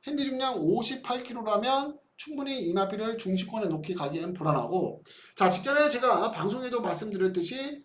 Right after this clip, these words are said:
추천해드렸는데 아라 장군이 배당을 터뜨린다면 아라 장군이다.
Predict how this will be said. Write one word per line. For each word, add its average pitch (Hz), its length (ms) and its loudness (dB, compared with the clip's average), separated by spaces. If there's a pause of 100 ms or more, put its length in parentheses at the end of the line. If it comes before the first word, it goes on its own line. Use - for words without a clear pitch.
(120)
추천해드렸는데 196 800 -2
아라 202 320 -2
장군이 262 600 0 (280)
배당을 220 300 2
터뜨린다면 185 1040 0
아라 202 280 2
장군이다. 143 640 0